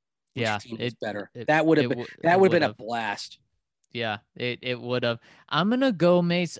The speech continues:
Speaker 2: I'm gonna go with Kirk Cousins. Kirk Cousins is an easy guy to dunk on if he's not on your team, and certainly we've done that. But Mace, if Kirk Cousins was on the Broncos, they would have been a playoff team every single year. Now, maybe not a Super Bowl team,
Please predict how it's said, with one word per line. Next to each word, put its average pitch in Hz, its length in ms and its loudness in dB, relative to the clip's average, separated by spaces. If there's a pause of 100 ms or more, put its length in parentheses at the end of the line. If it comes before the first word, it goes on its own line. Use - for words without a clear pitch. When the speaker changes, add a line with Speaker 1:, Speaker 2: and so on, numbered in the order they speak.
Speaker 2:
I'm 185 160 -4
gonna 220 200 0
go 175 580 2 (640)
with 107 260 -8
Kirk - 520 -6 (240)
Cousins. 107 640 -8
Kirk 175 280 -4
Cousins 170 340 -2
is 131 180 -6
an 123 180 -8
easy 151 520 -6
guy 131 360 0
to 131 200 -4
dunk 117 400 -4
on 117 260 -2 (280)
if 120 180 -6
he's 117 200 -4
not 120 260 -2
on 120 160 -2
your 113 100 -6
team, 120 260 -6
and 113 120 -8
certainly 120 480 -4
we've 117 380 -6
done 113 260 -2
that. 113 260 -2 (300)
But 131 140 2
Mace, 151 340 0 (120)
if - 180 -14
Kirk - 280 -4
Cousins 190 440 -2
was 165 200 -2
on 156 200 0
the 160 80 -2
Broncos, 151 800 -2
they 131 160 -2
would 147 160 0
have 135 60 -8
been 139 120 -2
a 135 40 -6
playoff 127 480 -2
team 131 380 -8
every 127 340 -4
single 127 500 -4
year. 120 220 -4
Now, 127 120 -6
maybe 170 220 -6
not 294 180 -6
a 311 60 -4
Super - 460 -6
Bowl 147 200 -2
team, 131 340 -6